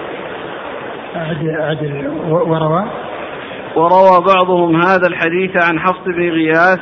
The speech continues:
Speaker 2: عن حبيب بن أبي عمرة عن سعيد بن جبير مرسلا.
Speaker 1: في النسخ
Speaker 2: ولم
Speaker 1: الأخرى، في النسخ الأخرى بدأ: "وروى"، وذكر، وذكر بعضهم هذا الحديث، وذكر بعضهم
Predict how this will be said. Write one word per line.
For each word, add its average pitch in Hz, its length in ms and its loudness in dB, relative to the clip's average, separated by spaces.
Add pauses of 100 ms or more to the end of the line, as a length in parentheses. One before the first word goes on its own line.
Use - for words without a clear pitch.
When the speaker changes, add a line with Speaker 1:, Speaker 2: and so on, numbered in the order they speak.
Speaker 2:
عن 165 180 -2
حبيب 175 360 0
بن 170 100 -4
أبي 156 420 0
عمرة 151 300 0 (1040)
عن 170 280 -2
سعيد 185 300 0
بن 175 180 -2
جبير 170 520 0
مرسلا. 180 760 2
Speaker 1:
في 196 40 -4
النسخ 208 220 2
Speaker 2:
ولم 185 160 0
Speaker 1:
الأخرى، 165 420 -2 (500)
في 196 60 0
النسخ 175 300 -2
الأخرى 180 320 0
بدأ: 165 280 0
"وروى"، 180 320 2
وذكر، 165 580 0 (840)
وذكر 175 420 0
بعضهم 156 500 0 (1040)
هذا 160 220 -2
الحديث، 165 480 -2 (840)
وذكر 165 380 -2
بعضهم 165 500 -2